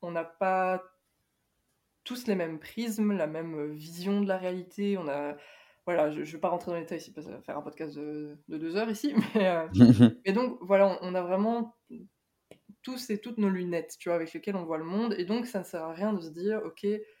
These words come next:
Speaker 1: je vois telle recette miracle, pour moi, elle fonctionnera aussi. »
Speaker 2: Hmm.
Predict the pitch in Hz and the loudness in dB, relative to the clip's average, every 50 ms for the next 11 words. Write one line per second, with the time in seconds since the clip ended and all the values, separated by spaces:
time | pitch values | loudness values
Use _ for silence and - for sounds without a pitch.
0 | _ _ _ _ _ _ _ - 170 180 190 185 180 190 208 220 226 220 220 - | _ _ _ _ _ _ _ -10 -6 -4 -4 -4 -2 -2 0 0 0 0 -2 -2
1 | 208 202 196 185 170 175 170 - - - - - 170 160 151 156 180 196 214 214 | -2 -2 -2 -2 -4 -8 -10 -10 -12 -12 -12 -12 -16 -14 -12 -6 -4 -4 -4 -4
2 | - - - 147 151 - _ _ _ _ _ _ _ _ _ _ _ - - 202 | -6 -12 -10 -10 -10 -10 _ _ _ _ _ _ _ _ _ _ _ -6 -4 0
3 | 202 196 208 220 214 214 - 185 175 - 185 170 160 160 165 160 151 - - - | 2 2 2 2 0 -2 -4 -8 -10 -8 -8 -8 -6 -6 -6 -6 -6 -8 -12 -16
4 | 160 - _ _ _ _ _ _ - - 101 98 98 98 95 92 87 | -18 -20 _ _ _ _ _ _ 0 4 8 10 10 10 10 10 8